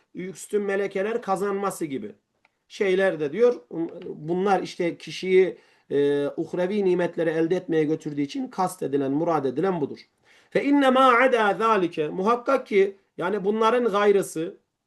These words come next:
bunların gayrısı, yani bunların gayrısı derken, e, bu eğer kastedilen sadece dünyevi nimetler olsaydı ve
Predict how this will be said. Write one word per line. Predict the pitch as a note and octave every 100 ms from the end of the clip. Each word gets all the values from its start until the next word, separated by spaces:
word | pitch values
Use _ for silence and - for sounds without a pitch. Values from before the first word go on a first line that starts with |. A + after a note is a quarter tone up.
| _ -
bunların | F3 F#3 G#3 G3+
gayrısı, | E3+ F#3+ E3 D3 C#3 D3 _ _ _
yani | E3+ F#3+
bunların | G3 G#3 G#3+ G#3
gayrısı | G#3 A3 G#3+ G#3+
derken, | B3+ A#3 - G3 G3 _ _ _ _ _ -
e, | C#3+ C#3 C3+ C3 B2+ B2+ B2+ A#2 - _ _ _ _ _
bu | D3 E3 A3 A3 A3 - _ _ _ _ _
eğer | E3 F#3+ G3+ -
kastedilen | F#3 G#3 G#3 G3 F3+ F3+ F3
sadece | F3 F#3 F3+ F3+ F#3
dünyevi | F3 F#3+ F#3+ A3+ A#3
nimetler | F#3+ E3 D#3+ D#3+
olsaydı | C#3+ D3+ C#3+ - G3 E3+ A2+ - _ _ E3
ve | G3+ F#3+